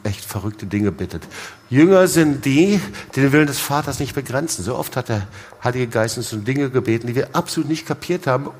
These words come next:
Und vor allen Dingen, er bittet uns meistens Dinge, die uns nicht gut reinlaufen. Jünger sind die, die dem Heiligen Geist nicht vorschreiben, was gut ist für sie und was nicht. Boah,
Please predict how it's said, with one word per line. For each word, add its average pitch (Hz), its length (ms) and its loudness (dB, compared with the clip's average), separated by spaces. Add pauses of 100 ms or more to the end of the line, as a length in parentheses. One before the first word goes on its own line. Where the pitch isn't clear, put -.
Und 233 260 4
vor - 320 -6
allen 113 300 0
Dingen, 120 220 2 (340)
er 107 80 0
bittet 147 320 0
uns 113 180 -6
meistens 113 640 -4
Dinge, 131 240 -2
die 123 140 -6
uns 120 180 -6
nicht 131 180 -4
gut - 200 -6
reinlaufen. 120 720 -4 (1120)
Jünger 208 260 6
sind 175 260 4
die, 190 120 4
die 180 100 4
dem 160 240 6
Heiligen 160 220 2
Geist 151 260 0
nicht 143 120 0
vorschreiben, 151 720 0
was 131 240 -2
gut 220 220 -6
ist 170 140 -4
für 151 180 -4
sie 135 160 -4
und 127 80 -4
was 127 220 -4
nicht. 156 300 -6 (640)
Boah, 123 360 -6